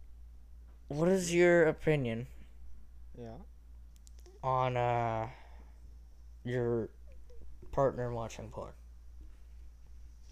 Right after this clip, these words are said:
Speaker 2: Oh, shit, eh?
Speaker 1: Yeah, I feel like you would have a specific opinion on that.
Speaker 2: Hmm.
Speaker 1: I don't know, though.
Speaker 2: Okay, like, okay, like, wi-, like,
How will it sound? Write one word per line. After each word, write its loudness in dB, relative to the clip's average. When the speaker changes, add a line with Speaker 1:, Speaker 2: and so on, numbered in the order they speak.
Speaker 2:
Oh, -10
shit, -8
eh? -6
Speaker 1:
Yeah, 2
I 2
feel 4
like 6
you 2
would 2
have 2
a -4
specific -6
opinion -4
on -6
that. -6
Speaker 2:
Hmm. -6
Speaker 1:
I 2
don't 2
know, 6
though. 6
Speaker 2:
Okay, -4
like, -6
okay, -6
like, -8
wi-, -6
like, -8